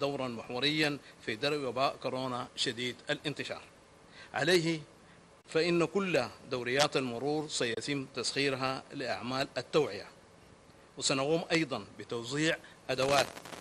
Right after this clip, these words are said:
الوقاية الأولية للعاملين في الارتكازات المرورية ولحملة التصاريح الذين سمحت لهم ظروف الخدمات الضرورية بالتجوال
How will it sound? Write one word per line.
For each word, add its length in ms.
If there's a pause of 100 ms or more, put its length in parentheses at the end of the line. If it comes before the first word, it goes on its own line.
(320)
الوقاية 720
الأولية 680 (460)
للعاملين 680 (220)
في 80
الارتكازات 760 (160)
المرورية 640 (640)
ولحملة 600 (100)
التصاريح 800
الذين 580 (380)
سمحت 440
لهم 360 (180)
ظروف 540
الخدمات 500
الضرورية 640 (320)
بالتجوال 840